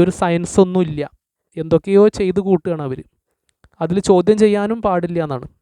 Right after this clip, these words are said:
പറയണത് കേൾക്കാനേ പറ്റൂ. നമുക്കങ്ങനെയല്ല. ഓലൻ കഴിച്ചാൽ നാവ് വൃത്തിയാവും. അതിനാൽ ഓരോ കറിയുടെയും യഥാർത്ഥ രുചി ആസ്വദിപ്പിക്കാനുള്ള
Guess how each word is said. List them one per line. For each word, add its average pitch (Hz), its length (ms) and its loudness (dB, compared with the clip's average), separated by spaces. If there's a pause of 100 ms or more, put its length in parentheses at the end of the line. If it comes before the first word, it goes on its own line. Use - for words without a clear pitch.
(960)
പറയണത് 170 460 2
കേൾക്കാനേ 175 480 -2
പറ്റൂ. 151 220 -4 (120)
നമുക്കങ്ങനെയല്ല. 156 600 -8 (2250)
ഓലൻ 202 420 4
കഴിച്ചാൽ 226 320 -2 (120)
നാവ് 208 280 2
വൃത്തിയാവും. 208 480 -2 (200)
അതിനാൽ 196 300 -4 (160)
ഓരോ 196 220 6 (160)
കറിയുടെയും 196 640 -4 (100)
യഥാർത്ഥ 185 480 -2 (120)
രുചി 190 320 -2 (480)
ആസ്വദിപ്പിക്കാനുള്ള 208 1200 2